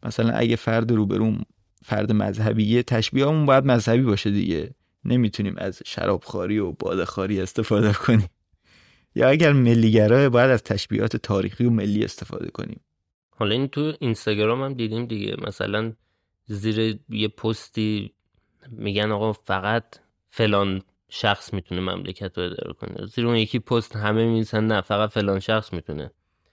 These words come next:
Speaker 2: بالاخره تفکر نقاد تو اینستاگرام هم کاربرد داره، تو همه جا کاربرد داره، واقعاً باید تو مدارس تدریس بشه. مقالطه پونزدهم سرتیترش هست نتایج حریف خود را زیر سوال ببرید.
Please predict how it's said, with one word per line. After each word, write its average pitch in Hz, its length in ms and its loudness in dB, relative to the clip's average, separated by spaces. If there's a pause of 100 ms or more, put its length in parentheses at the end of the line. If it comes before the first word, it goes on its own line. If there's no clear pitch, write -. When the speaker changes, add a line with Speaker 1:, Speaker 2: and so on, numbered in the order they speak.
(640)
Speaker 2:
بالاخره 120 840 -2 (360)
تفکر 123 580 0
نقاد 123 420 0
تو 135 100 -2
اینستاگرام 120 680 2
هم 131 120 2
کاربرد 98 480 0
داره، - 220 -10
تو - 120 -8
همه 117 320 0
جا 135 120 0
کاربرد 87 420 -4
داره، - 200 -10
واقعاً 104 440 -6 (720)
باید 104 180 2
تو - 140 -4
مدارس 104 580 0 (260)
تدریس 104 460 -4
بشه. - 280 -16 (1080)
مقالطه 175 540 4
پونزدهم 123 1160 0 (1400)
سرتیترش 110 840 -2
هست 131 320 -4
نتایج 120 560 2
حریف 107 420 0
خود 147 380 -2
را 170 100 2
زیر 147 340 2
سوال 107 320 2
ببرید. 90 440 0